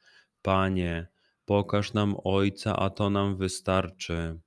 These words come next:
Odpowiedział mu Jezus: „Filipie, tak długo jestem z wami, a jeszcze mnie nie poznałeś?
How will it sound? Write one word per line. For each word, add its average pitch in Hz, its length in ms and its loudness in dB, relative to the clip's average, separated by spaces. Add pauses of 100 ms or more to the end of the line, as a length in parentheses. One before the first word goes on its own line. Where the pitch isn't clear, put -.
(340)
Odpowiedział 104 760 2
mu 107 140 2
Jezus: 90 800 -2 (360)
„Filipie, 104 920 2 (240)
tak 101 260 2
długo 104 340 4
jestem 98 460 2
z 90 120 -6
wami, 92 480 2
a 87 100 0
jeszcze 98 400 0
mnie 101 140 2
nie 101 140 2
poznałeś? 98 1000 0